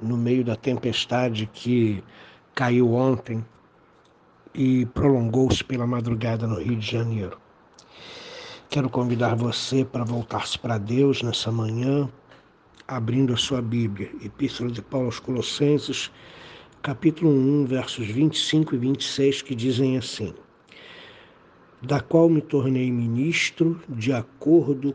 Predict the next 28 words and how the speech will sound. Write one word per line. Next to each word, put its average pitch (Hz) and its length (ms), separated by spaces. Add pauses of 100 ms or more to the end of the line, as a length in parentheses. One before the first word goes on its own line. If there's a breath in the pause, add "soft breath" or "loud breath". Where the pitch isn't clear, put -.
com 127 260
a 107 60
dispensação 147 1080
da 131 120
parte 151 440
de 135 180
Deus, 113 840 (640 soft breath)
que - 160
me 165 100
foi 147 220
confiada 135 760
a - 20
vosso 127 360
favor, 107 680 (920 loud breath)
para 143 240
dar 135 240 (140)
pleno 160 400
cumprim-, 135 580 (120)
cumprimento 139 840
à 131 140
palavra 127 680
de 110 160
Deus. - 720 (840 loud breath)
O 143 100
mistério 139 880
que - 100
estivera 135 640
oculto 139 840